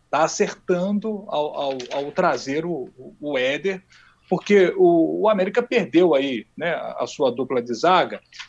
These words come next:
e, e, e tá conseguindo se mexer bem no mercado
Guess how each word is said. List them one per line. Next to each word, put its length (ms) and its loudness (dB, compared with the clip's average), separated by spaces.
e, 80 0
e, 400 0
e 40 0
tá 180 2
conseguindo 560 -2
se 120 -4
mexer 360 4
bem 300 2
no 100 0
mercado 640 -2